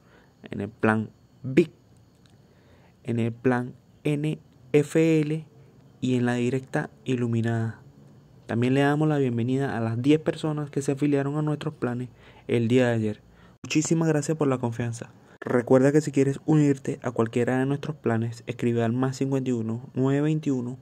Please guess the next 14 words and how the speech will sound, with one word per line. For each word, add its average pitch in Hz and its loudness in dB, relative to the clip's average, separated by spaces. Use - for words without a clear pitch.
cuatro 135 2
ocho 160 0
siete, 127 -6
nueve 156 0
tres 170 -6
dos. 147 -6
Coméntanos 135 -2
qué 160 6
te 165 0
gustaría 160 -2
que 160 -2
agregáramos 127 -2
al 131 0
video. 117 -4